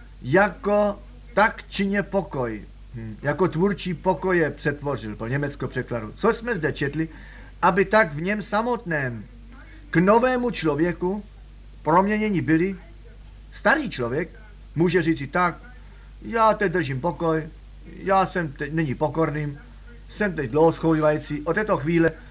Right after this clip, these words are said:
budu, eh, přivětivým." A člověk si všecko může vzít v úmysl. A všecko toto vzítí v úmysl, to, co v myšlenkách jest, to odletí jako myšlenka sama také. My potřebujeme boží realitu.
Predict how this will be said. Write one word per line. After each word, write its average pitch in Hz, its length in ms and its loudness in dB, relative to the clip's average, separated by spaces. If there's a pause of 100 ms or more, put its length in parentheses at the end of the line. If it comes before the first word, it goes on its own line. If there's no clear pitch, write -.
(240)
budu, 170 440 4
eh, 139 480 -2
přivětivým." 160 760 2 (480)
A 165 140 4
člověk 160 760 4
si 156 200 -4
všecko 170 580 0
může 151 360 2
vzít 143 320 -2
v - 80 -10
úmysl. 147 720 4 (220)
A 151 100 4
všecko 202 380 0
toto 208 320 2
vzítí 143 480 -2
v - 100 -8
úmysl, 180 500 4 (440)
to, 202 160 4
co 185 180 4
v 156 40 2
myšlenkách 156 600 0
jest, 156 260 0 (440)
to 170 160 4
odletí 208 760 4
jako 175 280 0
myšlenka 180 520 -2
sama 165 320 0
také. 170 400 0 (260)
My 202 460 2 (360)
potřebujeme 202 920 4
boží 165 500 2
realitu. 147 720 0